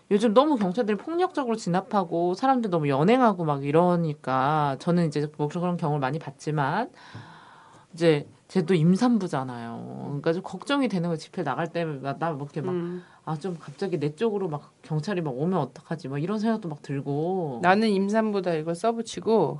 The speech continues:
Speaker 1: 그럼 더 때릴 것 같아. 나 그
Speaker 2: 이거
Speaker 1: 생각도
Speaker 2: 인권
Speaker 1: 해봤거든?
Speaker 2: 문제로.
Speaker 1: 나는 임산부다 막 이렇게 하-, 하려고 했는데,
Speaker 2: 음.
Speaker 1: 그러면 더 막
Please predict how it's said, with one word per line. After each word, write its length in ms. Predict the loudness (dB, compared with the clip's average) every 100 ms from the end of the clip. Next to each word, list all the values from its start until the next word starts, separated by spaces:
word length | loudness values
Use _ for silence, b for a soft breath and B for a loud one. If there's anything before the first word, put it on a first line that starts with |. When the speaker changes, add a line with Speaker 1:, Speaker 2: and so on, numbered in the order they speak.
| -2
Speaker 1:
그럼 180 | 0
더 180 | 2 2
때릴 220 | 2 2
것 100 | 2 2
같아. 260 | 2 0 -4 -4 -4 -6 -2
나 140 | 0
그 100 | 2
Speaker 2:
이거 20 | 2
Speaker 1:
생각도 200 | 4 6
Speaker 2:
인권 120 | 8
Speaker 1:
해봤거든? 300 | 8 10 10
Speaker 2:
문제로. 540 | 10 8 6 6 4 2 0
Speaker 1:
나는 180 | 2 4
임산부다 520 | 4 2 0 0 0
막 100 | 0
이렇게 280 | 0 -2 -2
하-, 220 | -2 -2 -6
하려고 440 | -6 -2 0 0
했는데, 640 | -2 -2 0 2 2 -2 -4
Speaker 2:
음. 260 | -6 -6 -6 B B B
Speaker 1:
그러면 360 | 6 8 8 6
더 320 | 6 6 6
막 200 | 4